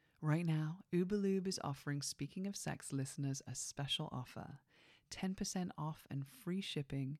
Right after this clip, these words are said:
when you use the code pleasure at uberlube dot com. That's ten percent off and free shipping. Just use the code pleasure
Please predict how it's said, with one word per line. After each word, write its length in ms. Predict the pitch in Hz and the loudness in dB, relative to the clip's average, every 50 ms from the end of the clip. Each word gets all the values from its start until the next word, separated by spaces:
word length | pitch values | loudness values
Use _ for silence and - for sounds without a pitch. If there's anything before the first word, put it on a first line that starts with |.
| _ - - - - _ | _ -16 -20 -20 -18 _
when 160 | - 147 147 143 | 0 2 2 4
you 80 | 143 | 4
use 300 | 143 143 147 151 160 160 | 4 4 2 2 2 0
the 100 | - 175 | -2 -6
code 380 | - - - 156 143 139 139 135 139 | -6 -4 -2 0 0 0 0 -2 -4
pleasure 640 | - - - 180 170 170 156 - - 131 123 123 - _ - - | -8 -6 -2 0 0 0 0 0 0 -2 -4 -6 -8 _ -10 -8
at 160 | 135 131 - | -8 -6 -2
uberlube 600 | - 135 135 139 156 151 139 139 139 139 139 139 | 0 0 0 0 0 0 2 2 2 2 0 0
dot 240 | - 139 127 123 - - | -2 -2 -2 -2 -4 -10
com. 400 | - - 127 123 120 127 127 135 139 _ _ _ _ _ - _ _ - - - - _ _ - 139 | -6 -4 -4 -2 -2 -4 -6 -8 -8 _ _ _ _ _ -20 _ _ -20 -20 -20 -20 _ _ -6 -4
That's 240 | 135 139 - - - | -4 -4 -4 -6 -8
ten 300 | - - - 185 196 202 | -6 -2 0 2 2 2
percent 400 | - 226 - - - 208 202 - | 0 -2 -2 0 0 -2 -2 0
off 300 | - 139 139 139 139 - - | 0 0 0 0 -2 -4 -6
and 180 | 123 131 131 127 | -4 -4 -4 -4
free 380 | - - - - 139 147 165 160 | -6 -12 -4 -2 0 0 0 0
shipping. 600 | - - 135 131 - - - 131 - - 156 160 _ _ _ - - - - - - _ - | -2 -2 -2 -2 -2 -4 -6 -6 -6 -8 -10 -12 _ _ _ -20 -20 -20 -20 -20 -20 _ -4
Just 240 | - 151 139 - 160 | -2 0 0 2 2
use 220 | 151 151 147 - | 2 2 2 0
the 80 | - 151 | -2 -6
code 400 | - - 156 143 139 139 135 139 | -2 0 2 2 2 2 0 -2
pleasure 680 | - - - 185 190 202 190 - 135 131 - 147 143 | -10 -8 -4 -2 0 0 0 0 0 -2 -2 -4 -6